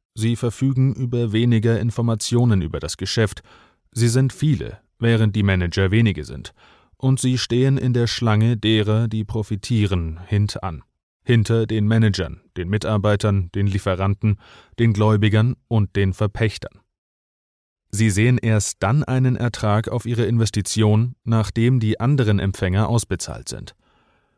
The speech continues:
Die Aktionäre sind damit lediglich Empfänger von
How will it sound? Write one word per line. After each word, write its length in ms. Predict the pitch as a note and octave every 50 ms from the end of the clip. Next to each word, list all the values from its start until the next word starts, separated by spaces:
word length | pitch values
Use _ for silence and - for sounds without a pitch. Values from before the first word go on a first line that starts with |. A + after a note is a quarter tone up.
| _ _ _ _ _ _ _ _ _ -
Die 120 | A2 -
Aktionäre 580 | A2 G2+ - - A#2+ G2+ F#2+ G2 A#2 B2+ B2 A#2+
sind 240 | G#2 A2 A2 G2+ A2
damit 320 | A2 A2 A2 A2 G#2 F#2
lediglich 560 | G#2+ G#2+ G#2+ G#2+ G2+ - G#2+ G#2 - - -
Empfänger 640 | - A2+ G#2+ G2+ - - G#2+ G#2+ A2 A2 A2 A2 G2+
von 380 | - - G#2+ G#2 G#2 G#2 G2